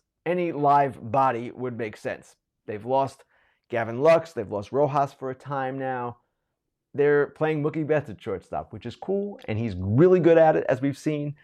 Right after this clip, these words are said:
but I don't know that that's something they want to do long term. Jose Iglesias is a guy the Dodgers looked at in spring training after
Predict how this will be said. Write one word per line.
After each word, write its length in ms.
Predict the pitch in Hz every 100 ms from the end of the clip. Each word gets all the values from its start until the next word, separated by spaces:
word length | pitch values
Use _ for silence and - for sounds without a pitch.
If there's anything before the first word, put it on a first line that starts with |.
| _ 98
but 400 | 104 131 - _
I 60 | 123
don't 120 | 135
know 120 | 123
that 80 | 120
that's 180 | 110 107
something 240 | 120 113
they 100 | 107
want 220 | 107 104 101
to 60 |
do 400 | 92 98 92 90 _ _ _ _ -
long 360 | 120 110 98 - -
term. 340 | 139 82 - _ _ _ _ _ _ _ _ -
Jose 320 | 208 240 233
Iglesias 560 | 160 175 175 151 147
is 140 | 135 131
a 60 |
guy 220 | 135 139 139
the 100 | 139
Dodgers 400 | 143 139 120 104
looked 300 | 139 - 127
at 220 | 104 -
in 80 | 113
spring 240 | - 113
training 420 | 107 117 113 120 -
after 480 | 113 117 113 117